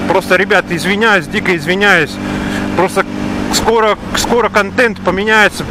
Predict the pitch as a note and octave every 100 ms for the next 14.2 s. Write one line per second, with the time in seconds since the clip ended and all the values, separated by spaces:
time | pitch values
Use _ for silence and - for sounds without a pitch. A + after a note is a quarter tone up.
0 | - F3+ F#3+ E3+ - G#3+ F3 - - -
1 | - - - E3 F3+ D#3+ G#3+ A#3 G#3 E3
2 | D3+ G#3 G#3 F3+ - C3+ D3+ E3 D3+ F3+
3 | F3+ F3 D3+ - C#3 C#3+ C#3+ G#3 G3+ -
4 | - - - - G2+ - C#3 D3+ C#3+ G2+
5 | G2+ G2+ G2+ G2+ G2+ - - - G2+ A#3+
6 | G#3 G#3 G3+ G3+ A#3 G#3+ F#3+ G#3 G3 G3+
7 | C#3+ G2+ - - - - - - - -
8 | - - - - - - D#3+ F#3+ G#3+ A#3+
9 | A#3 G3 F3 G#3+ F#3 F#3 G#3+ F#3+ F#3+ F3+
10 | G#3 G3 G3 F#3+ F#3 B3 A#3+ F3 F3 F3
11 | F#3+ G3 A3+ G3 G3 G#3+ F#3+ F3+ E3+ G3+
12 | E3+ F3 E3+ - - A3 G#3+ F3 E3 C#3
13 | A2 - - - - - D#3 D#3+ C#3 C3
14 | C#3